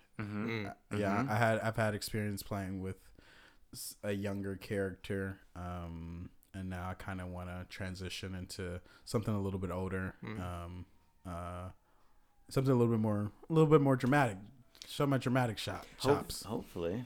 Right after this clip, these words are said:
Speaker 2: Well, out of curiosity, d-, i-, do you,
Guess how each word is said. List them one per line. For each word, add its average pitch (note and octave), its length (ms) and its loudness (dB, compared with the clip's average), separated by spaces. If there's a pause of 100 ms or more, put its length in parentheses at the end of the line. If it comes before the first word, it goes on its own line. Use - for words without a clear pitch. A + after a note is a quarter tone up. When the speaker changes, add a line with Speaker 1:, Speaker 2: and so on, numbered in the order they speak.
Speaker 2:
Well, D#3+ 100 4
out E3 140 8
of F3+ 100 2
curiosity, C3 680 4
d-, A#2+ 460 -2
i-, E2+ 140 -6 (100)
do B2 140 0
you, B2 600 4